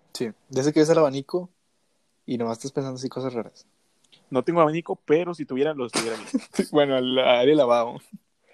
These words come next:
Speaker 2: Digo, el, <laughs> te, te vas a la secadora, la pones y la ves girar, ¿no?
Speaker 1: <laughs> Bueno, ni siquiera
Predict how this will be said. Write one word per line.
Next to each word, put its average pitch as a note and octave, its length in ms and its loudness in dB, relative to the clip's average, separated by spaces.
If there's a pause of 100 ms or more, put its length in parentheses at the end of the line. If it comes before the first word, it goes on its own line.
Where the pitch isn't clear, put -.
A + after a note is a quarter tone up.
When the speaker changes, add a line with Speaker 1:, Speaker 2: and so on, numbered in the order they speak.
(180)
Speaker 2:
Digo, F3 160 0
el, C#3+ 160 -2 (920)
<laughs> F3+ 220 -10
te, C#3+ 220 -4
te C#3 100 -4
vas C3 120 0
a D3 40 -4
la F3 80 -2
secadora, D3+ 380 -4
la C#3 120 -10
pones F3 360 -6
y D#3 60 -6
la B2+ 80 -6
ves B2+ 100 -6
girar, C#3+ 300 -8
¿no? C3 80 -16
Speaker 1:
<laughs> C3 100 -20 (1700)
Bueno, C#3 280 2
ni B2 100 -6
siquiera C3+ 240 4